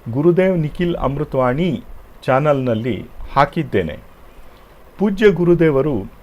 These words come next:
ಹಿಂದಿಯಲ್ಲಿ ಯಾವ ರೀತಿ ಮಾತನಾಡಿದ್ದಾರೆ ಅದರ ತದ್ರೂಪು ಒಂದೇ ಒಂದು ಅಕ್ಷರವನ್ನೂ ಪದವನ್ನೂ ಬಿಡದೆ ಕನ್ನಡ ಭಾಷೆಗೆ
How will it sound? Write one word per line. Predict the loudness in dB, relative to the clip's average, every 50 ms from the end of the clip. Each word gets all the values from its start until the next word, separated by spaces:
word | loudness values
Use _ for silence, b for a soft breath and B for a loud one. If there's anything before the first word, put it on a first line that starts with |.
| -20 -20 -12
ಹಿಂದಿಯಲ್ಲಿ | -2 0 0 2 2 4 4 4 4 6 6 6
ಯಾವ | 6 8 6 6 4
ರೀತಿ | 2 2 0 -2 -2 -2
ಮಾತನಾಡಿದ್ದಾರೆ | 0 0 0 0 -2 -2 -2 0 0 -2 -2 -2 0 2 2 4 4 2 2 0 -2 -6 -12 -18 -20 b b b b b b b 0
ಅದರ | 2 6 8 8 8 6
ತದ್ರೂಪು | 8 6 6 6 6 2 2 2 2 2 2 0 0 0 -4 -12 -16 -16 -14 -16 -16 -14 -14 -10 -2
ಒಂದೇ | 0 0 4 6 8 8
ಒಂದು | 8 6 4 4 4 6
ಅಕ್ಷರವನ್ನೂ | 4 4 4 2 2 4 4 4 4 2 0 0 0 0 0 0 -2 -4 -8 -12 -16 -4 -2
ಪದವನ್ನೂ | 0 4 4 4 6 4 4 4 2 2 2
ಬಿಡದೆ | 2 4 4 4 6 8 8 6 6 6 2 -2 -8 -18 -20 -20 -20 -20 -20 -20 -20 -18 b b b b b b b -2
ಕನ್ನಡ | 2 2 4 4 4 6 6
ಭಾಷೆಗೆ | 6 8 8 6 6 6 2 0 2 2 2 2 2 0